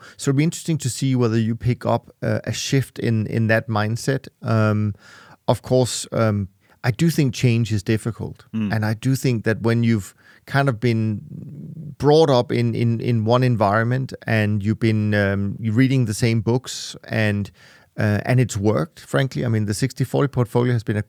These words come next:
Speaker 1: fantastic success in the last twenty years. So why would you change,
Speaker 2: Yeah.
Speaker 1: right? So there has to be some kind of aha moment that, that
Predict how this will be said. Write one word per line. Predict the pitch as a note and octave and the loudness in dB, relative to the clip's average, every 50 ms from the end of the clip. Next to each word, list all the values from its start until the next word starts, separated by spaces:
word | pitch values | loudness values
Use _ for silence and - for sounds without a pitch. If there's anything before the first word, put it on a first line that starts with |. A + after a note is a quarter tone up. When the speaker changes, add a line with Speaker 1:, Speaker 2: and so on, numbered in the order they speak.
| _ _ _ | _ _ _
Speaker 1:
fantastic | - - A2 A2 G#2 - - A#2+ B2 - A#2+ - - | -6 -4 -2 -2 -2 -2 -2 -4 -2 -4 -8 -8 -8
success | - A2+ - - - A#2+ A#2 A2+ - B2+ | -10 -10 -10 -4 -2 -2 -2 -2 -4 -6
in | A#2+ | -6
the | G#2+ G#2 | -4 -2
last | G#2+ A2 A2 A2 - - | 0 0 0 -2 -4 -4
twenty | - A#2 A#2 A#2 | -2 -2 0 2
years. | A2 A2+ A#2+ C3+ D3+ D3 - - _ - - - - - - - - - | 2 4 4 4 2 0 -2 -8 _ -20 -20 -20 -20 -20 -20 -20 -18 -12
So | - - - C#3+ | -6 0 0 2
why | B2 A#2 C3+ C#3+ D3 | 4 4 4 4 4
would | D3+ D3+ G3 G#3+ - - | 4 4 2 2 0 -2
you | A3 E3 | -4 -2
change, | - - A2 F#2 F#2 G2 A2 | -2 -2 -2 -2 -2 -2 0
Speaker 2:
Yeah. | A2+ A2+ G#2+ | 0 0 0
Speaker 1:
right? | A#2+ A#2+ A#2+ C#3 D3+ - - - | 0 -2 -2 -4 -6 -8 -12 -14
So | - - - - C#3+ C3+ B2+ B2 A#2+ G#2+ - - - _ _ _ | -12 -6 0 2 4 4 4 4 2 0 -4 -12 -20 _ _ _
there | - - - C#3 C3 | -18 -4 -2 0 2
has | A#2+ D#3+ F3 - | 2 2 0 0
to | - | -2
be | D3+ D3+ C#3+ B2+ | 0 0 0 2
some | - D#3 C#3+ C#3 C#3 | 2 0 0 0 0
kind | C3+ C#3 B2+ | 2 2 2
of | B2 G#2+ - - | 2 2 0 0
aha | A#2 A#2+ A#2+ A2 G#2 A#2+ A#2 | 2 2 2 2 2 0 0
moment | A2+ A2 A2+ A#2+ C3+ C#3+ C3+ A2 G2+ G2+ G2+ | 0 2 2 2 2 2 2 0 0 -2 -2
that, | - A2+ - - _ | -2 -4 -4 -2 _
that | - G#2+ - - | -2 -2 -2 -4